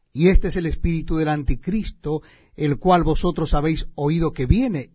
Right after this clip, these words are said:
y que ahora ya está en el mundo. Hijitos,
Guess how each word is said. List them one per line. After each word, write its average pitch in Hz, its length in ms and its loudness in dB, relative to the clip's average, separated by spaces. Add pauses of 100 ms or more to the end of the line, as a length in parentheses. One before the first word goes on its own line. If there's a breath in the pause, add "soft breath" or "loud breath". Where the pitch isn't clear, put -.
y 202 180 -2
que 175 180 4
ahora 175 340 0
ya 156 300 -2
está 214 540 -2
en 208 100 -2
el 196 140 -2
mundo. 185 420 -2 (1120)
Hijitos, 196 540 -2